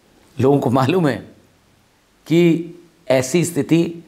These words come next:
सिर्फ सपने में देखी जा सकती है। और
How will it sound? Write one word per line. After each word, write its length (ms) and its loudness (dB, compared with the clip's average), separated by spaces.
सिर्फ 480 -4
सपने 400 -2
में 120 -6
देखी 220 -10
जा 120 -6
सकती 300 -18
है। 80 -20
और 460 0